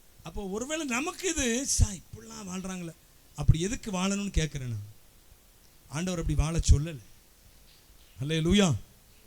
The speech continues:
"உண்ணவும் உடுக்கவும்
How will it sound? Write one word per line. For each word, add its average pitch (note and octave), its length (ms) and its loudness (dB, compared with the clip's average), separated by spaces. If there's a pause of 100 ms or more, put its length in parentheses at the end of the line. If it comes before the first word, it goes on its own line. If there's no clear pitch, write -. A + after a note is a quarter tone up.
(1300)
"உண்ணவும் C#4 540 0
உடுக்கவும் C4+ 440 -4